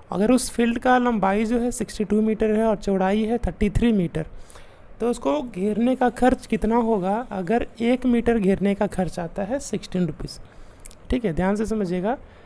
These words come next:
एक rectangular field है जिसको fencing करना है, चारों तरफ से घेरना है। ठीक है, तो उसका लंबाई सिक्सटी टू मीटर है, चौड़ाई थर्टी थ्री मीटर है, तो उसको सिक्सटीन रुपीज़ एक मीटर का खर्च आता है उसको घेरने का।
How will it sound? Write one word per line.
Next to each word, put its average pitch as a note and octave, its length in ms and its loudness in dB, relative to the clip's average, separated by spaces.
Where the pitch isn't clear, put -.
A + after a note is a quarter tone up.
एक - 200 -2
rectangular G#3+ 600 2
field A#3+ 380 2
है A#3+ 240 0
जिसको F3 300 0
fencing A#3+ 500 0
करना F3 260 2
है, G3+ 60 2
चारों G3+ 240 6
तरफ G#3+ 220 4
से A#3 140 2
घेरना F#3 400 4
है। C3+ 120 -6
ठीक A#3+ 140 -6
है, G#2 120 -6
तो G#3 80 -6
उसका G#3+ 200 2
लंबाई G#3+ 480 2
सिक्सटी - 300 -4
टू G3 160 0
मीटर G3+ 280 2
है, A#3+ 160 2
चौड़ाई F#3+ 480 0
थर्टी F3+ 300 -4
थ्री F#3+ 220 0
मीटर G#3+ 320 0
है, A#3 160 -2
तो A#3 120 -4
उसको F3 200 -4
सिक्सटीन A#3+ 480 0
रुपीज़ B3 340 0
एक G#3+ 160 2
मीटर G#3+ 260 2
का A3+ 140 2
खर्च F#3 240 -2
आता F#3 220 0
है A#3+ 60 4
उसको B3 220 -2
घेरने F3+ 380 0
का। C3+ 160 -10